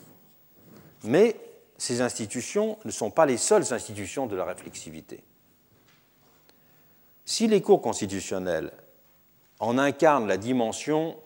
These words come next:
la plus commentée, la plus visible, il y a aussi beaucoup d'autres modalités, plus diffuses, de mise en jeu de cette fonction de réflexivité. C'est aussi à quoi concourent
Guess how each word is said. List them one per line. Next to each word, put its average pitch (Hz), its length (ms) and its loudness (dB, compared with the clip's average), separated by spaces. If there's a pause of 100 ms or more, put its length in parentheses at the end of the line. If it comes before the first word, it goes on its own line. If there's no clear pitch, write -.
la 113 140 -8
plus 151 180 -8
commentée, 127 540 2
la 85 120 -2
plus 110 160 -8
visible, 156 540 -4 (720)
il 113 160 -4
y 120 40 2
a 123 60 8
aussi 220 480 -2 (160)
beaucoup 151 540 0
d'autres 180 340 -2
modalités, 131 720 -4 (640)
plus 196 200 0
diffuses, 175 680 -2 (360)
de 113 120 0
mise 143 320 -2
en 123 120 -2
jeu 170 200 -2
de 127 80 -2
cette - 220 -4
fonction 104 340 -8
de 101 80 -8
réflexivité. 87 800 -12 (1800)
C'est - 200 -10
aussi 98 220 0
à 104 60 6
quoi 196 260 2
concourent 208 600 -2